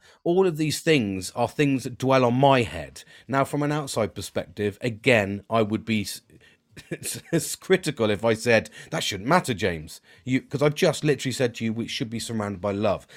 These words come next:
And that's the positive that I've got out of that. However,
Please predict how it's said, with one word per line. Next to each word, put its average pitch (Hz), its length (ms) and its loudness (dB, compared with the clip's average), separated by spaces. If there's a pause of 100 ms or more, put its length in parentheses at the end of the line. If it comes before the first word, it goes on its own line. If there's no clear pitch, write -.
(120)
And 127 200 -2
that's 165 180 -4
the 151 80 -4
positive 123 520 -2
that 92 80 -6
I've 87 120 -4
got - 160 -10
out 78 140 -10
of 78 60 -18
that. 76 180 -16 (240)
However, 113 560 -2